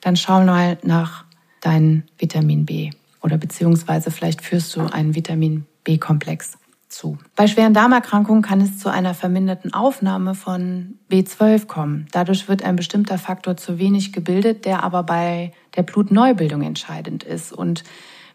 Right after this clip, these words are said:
B zwölf Mangel ist zum Beispiel Stichwort auch Blutarmut. B zwölf ist das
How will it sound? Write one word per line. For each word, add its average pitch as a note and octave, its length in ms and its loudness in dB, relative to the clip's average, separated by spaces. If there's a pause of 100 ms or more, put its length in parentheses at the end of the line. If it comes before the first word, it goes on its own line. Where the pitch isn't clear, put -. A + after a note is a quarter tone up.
B F#3+ 140 4
zwölf G3+ 440 2
Mangel A3 400 2
ist G#3 300 -8
zum G3 120 -4
Beispiel F#3+ 360 -2
Stichwort G3 560 -6
auch F3+ 140 -6
Blutarmut. D3+ 920 -2 (120)
B F#3+ 120 2
zwölf A3 340 2
ist - 180 -10
das F#3+ 180 -2